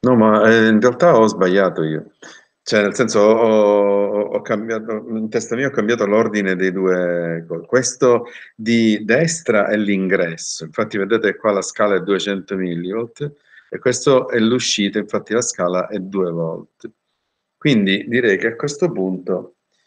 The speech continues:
il circuito sta funzionando, vediamo pure che amplifica, anche se qua non sembra che amplifichi, ma in realtà ce ne dobbiamo rendere conto se vediamo le scale.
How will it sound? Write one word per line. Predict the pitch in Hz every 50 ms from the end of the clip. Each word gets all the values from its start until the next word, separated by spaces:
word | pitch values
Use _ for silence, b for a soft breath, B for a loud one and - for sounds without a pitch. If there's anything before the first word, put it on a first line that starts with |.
| _ _ _ _ -
il | 113 110
circuito | 107 - - 117 110 - - 110 98 101 98
sta | 92 - - 107
funzionando, | - - - 131 135 135 - - 175 131 90 82 82 85 85 87 90 82
vediamo | 98 101 95 92 95 95 90 90 87
pure | 85 110 107 98 90 85
che | - 120
amplifica, | 143 147 135 - - 90 95 131 - 180 95
anche | 104 107 214 110 104
se | - 107 -
qua | - - 123 127 117 107 107 B B B B B B B B
non | - 104 107 107 104 101
sembra | - - 107 104 98 92 90 87 90
che | 85 92
amplifichi, | 95 98 98 - - 95 92 85 82 - 92 - 95 95
ma | 92 101
in | 104
realtà | 104 113 117 113 113 - 95
ce | 87 - -
ne | 90 87
dobbiamo | 87 95 98 95 98
rendere | 98 101 101 101 101 113 120 113
conto | - - 90 90 90 87 - 92
se | 90 - 98 92
vediamo | 87 87 95 85 92 92 90 90 90 90 87 -
le | 104 92 85
scale. | - - - - 92 85 82 85 85 87 - -